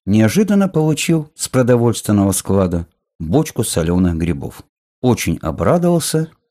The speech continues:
и угостил всех офицеров. Я тоже получил свою долю и обрадовался. Но сейчас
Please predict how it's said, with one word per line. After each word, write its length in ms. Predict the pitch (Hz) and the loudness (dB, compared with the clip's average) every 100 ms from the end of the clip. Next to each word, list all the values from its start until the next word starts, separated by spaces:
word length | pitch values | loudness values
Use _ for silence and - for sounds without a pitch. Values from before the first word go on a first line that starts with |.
| _ | _
и 60 | 127 | 0
угостил 600 | 107 92 92 - 147 165 | 2 0 -2 -2 -2 -2
всех 360 | - 98 92 | -4 -4 -2
офицеров. 580 | 98 92 - - 64 - - _ _ _ | -4 -6 -8 -10 -10 -14 -20 _ _ _
Я 200 | 87 147 | -2 0
тоже 340 | 220 156 107 92 | 2 2 2 0
получил 500 | 95 92 90 92 87 | 0 0 0 -2 -2
свою 320 | - 87 87 | -2 -2 -2
долю 380 | 92 185 208 190 | 0 0 0 -2
и 80 | 131 | -4
обрадовался. 760 | 151 90 73 67 62 - - 90 _ _ - | -4 -4 -6 -8 -10 -8 -10 -12 _ _ -4
Но 160 | 87 | -2
сейчас 600 | 87 - 87 170 202 - | 0 -2 0 0 0 -4